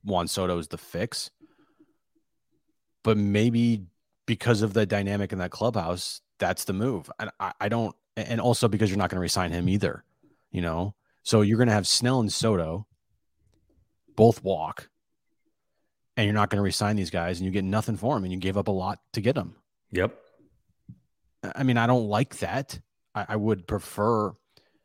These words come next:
Speaker 1: Soto to be a part of this team long term. Snell, I wouldn't, and I've said my reasons why. Um, but I, I,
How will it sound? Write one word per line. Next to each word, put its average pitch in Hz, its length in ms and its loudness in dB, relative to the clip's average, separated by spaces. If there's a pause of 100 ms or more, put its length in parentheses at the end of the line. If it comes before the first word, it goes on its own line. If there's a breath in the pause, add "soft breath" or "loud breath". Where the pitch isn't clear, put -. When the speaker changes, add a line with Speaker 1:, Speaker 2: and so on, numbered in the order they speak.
(220)
Speaker 1:
Soto 107 540 2 (120)
to - 80 -10
be 107 120 0
a 95 40 -2
part 104 240 0
of 101 60 -2
this 92 120 -4
team 101 200 -6
long 87 220 -4
term. 104 360 -4
Snell, 104 600 2
I 85 140 -6
wouldn't, 92 540 2 (180)
and 82 80 -10
I've 82 180 -12 (120)
said 107 160 -2
my 95 80 2
reasons 87 360 -4
why. 90 400 2 (720)
Um, 90 400 -4
but 90 300 2 (1700)
I, - 120 -6 (160)
I, 101 240 -6